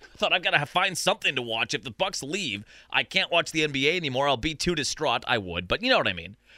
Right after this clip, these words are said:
I've gotta find another thing to watch this time of year. And I really did get into wild hockey for a little bit there, but then we cut the cord and I kinda lost track of it.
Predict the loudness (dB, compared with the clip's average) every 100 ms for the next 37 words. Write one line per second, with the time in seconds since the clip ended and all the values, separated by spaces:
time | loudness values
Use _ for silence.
0 | -18 -2 0 2 0 0 2 4 2 0
1 | 4 4 4 2 2 0 0 0 -4 -2
2 | -2 0 -2 -4 -8 -6 -2 -2 -2 -2
3 | -2 -4 -8 -20 -8 -2 2 2 2 2
4 | 0 2 2 4 2 2 2 2 0 0
5 | 0 0 2 -2 -2 -2 -2 -2 -2 -2
6 | -4 -4 -6 -4 -2 0 0 2 2 2
7 | 0 2 0 0 -4 -10